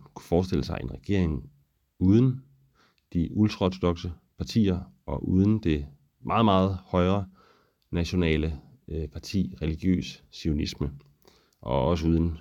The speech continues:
venstrefløjspartierne og arabiske partier. Og det kunne man forestille sig ville være en stabil regering, der ville kunne sidde i, øh, flere år. Det andet,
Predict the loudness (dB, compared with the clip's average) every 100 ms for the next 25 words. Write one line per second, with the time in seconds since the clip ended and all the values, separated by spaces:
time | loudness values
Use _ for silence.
0 | -4 -4 -4 -8 -6 -8 -10 -10 -8 -6
1 | -8 -8 -12 -12 _ _ -16 -8 -8 -8
2 | -14 -14 -12 -10 -12 -14 _ _ -20 _
3 | _ _ _ _ -2 -2 4 4 6 4
4 | 2 0 -2 -2 -2 -2 0 0 0 -4
5 | -14 -12 -2 2 2 0 0 0 0 -2
6 | -6 -8 -12 -6 -2 0 -2 -8 -12 -12
7 | -12 _ _ _ -10 -4 2 2 0 -6
8 | -8 -18 _ _ _ _ _ _ _ _
9 | _ _ _ _ _ _ _ _ _ -2
10 | 4 6 6